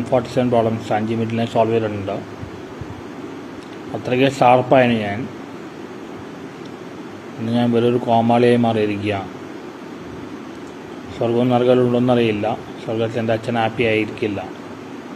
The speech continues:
പഠിച്ച് വലിയ ആളാവണമെന്ന് എൻ്റെ ഫാദർ ആഗ്രഹിച്ചത്.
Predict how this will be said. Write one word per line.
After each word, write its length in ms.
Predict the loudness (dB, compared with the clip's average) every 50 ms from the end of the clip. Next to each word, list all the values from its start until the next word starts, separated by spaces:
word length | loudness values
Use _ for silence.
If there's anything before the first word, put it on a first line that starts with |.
| -14 -14 -14 -14 -14 -14 -14 -14 -14 -10 -4 -2
പഠിച്ച് 300 | 0 0 0 0 2 4 6
വലിയ 200 | 6 6 6 8 8
ആളാവണമെന്ന് 460 | 8 8 8 8 6 6 4 2 2 2 0
എൻ്റെ 100 | 0 2 2
ഫാദർ 240 | 2 2 4 4 2 2 2
ആഗ്രഹിച്ചത്. 520 | 2 2 2 0 0 0 -2 -2 -2 -2